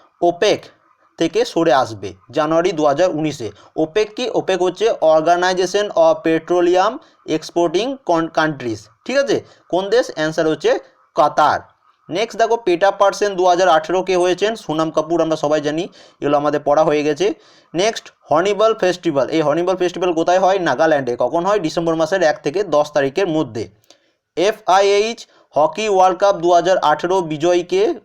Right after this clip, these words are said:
বেলজিয়াম। বেলজিয়াম দু হাজার আঠেরো হকি ওয়ার্ল্ড কাপ জয়ী, ঠিক আছে? নেক্সট দেখো, জ্ঞানপীঠ পুরস্কার পেয়েছেন দু হাজার আঠেরো সালে অমিতাভ ঘোষ ইংলিশ ক্যাটাগরিতে। নেক্সট দেখো, কোন দেশের প্রধানমন্ত্রী রিসেন্টলি ঘটে যাওয়া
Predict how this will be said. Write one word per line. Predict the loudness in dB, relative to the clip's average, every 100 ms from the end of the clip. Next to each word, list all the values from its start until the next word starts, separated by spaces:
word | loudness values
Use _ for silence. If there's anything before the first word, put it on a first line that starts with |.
| _
বেলজিয়াম। | -2 -2 0 -4 -4
বেলজিয়াম | -4 -2 0 -2 -2 -6
দু | -14 -4 -2
হাজার | 0 0
আঠেরো | 0 -2 -2 0
হকি | 0 0 -2
ওয়ার্ল্ড | 0 0 0
কাপ | 0 -2 -16 _ -14 -2
জয়ী, | 0 -2 -6 _ _ _
ঠিক | -2
আছে? | 0 0 -2
নেক্সট | -2 -2 0
দেখো, | 0 2
জ্ঞানপীঠ | 0 -2 -4 -8 -2
পুরস্কার | -2 0 -2 0
পেয়েছেন | 0 0 0
দু | 2
হাজার | 2 4
আঠেরো | 2 2 0
সালে | 0 0 2
অমিতাভ | 0 0 2 0 0
ঘোষ | 0 -2 -6 _ _ _
ইংলিশ | -2 0 -2 -2
ক্যাটাগরিতে। | 0 0 0 0 0 -2 -4 _ _ _ -4
নেক্সট | -2 -2 0
দেখো, | 0 0
কোন | -2 -2 0 0
দেশের | 0 0 0
প্রধানমন্ত্রী | 0 2 2 2 -2 -2 -6 -2
রিসেন্টলি | -2 0 0 -2
ঘটে | 0 0 2
যাওয়া | 4 4 4 2